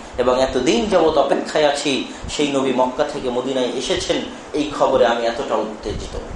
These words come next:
তারপরে তিনি বলছেন, "ফাজামা'তু মা কানা ইনদি", অতঃপর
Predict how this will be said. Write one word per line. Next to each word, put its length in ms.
তারপরে 300
তিনি 220
বলছেন, 360
"ফাজামা'তু 640
মা 200
কানা 340
ইনদি", 460
অতঃপর 440